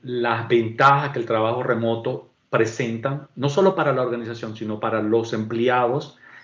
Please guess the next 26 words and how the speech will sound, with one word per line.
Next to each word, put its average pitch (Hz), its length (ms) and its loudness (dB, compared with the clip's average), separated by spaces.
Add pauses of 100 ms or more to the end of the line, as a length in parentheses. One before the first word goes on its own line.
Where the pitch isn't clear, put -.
(100)
este, 113 240 -8
son 135 160 2
bastante 151 340 2
importantes. 123 760 0 (360)
Eh, 110 480 0
y 131 500 -2 (960)
el 127 200 0
que - 480 0
derribemos 143 1080 2
paradigmas, 143 1000 -2 (420)
eh, 107 500 -4 (200)
pues 123 160 -12
no 127 80 2
ha 131 120 6
hecho 139 200 2
sino 120 260 -4
que 127 80 -2
acelerar 120 480 2
ese 123 160 -2
proceso. 120 340 -4
Yo 113 140 -2
creo 131 280 0
que 139 360 2 (500)
mucho 143 360 4
hablamos 143 520 4
de 131 340 -2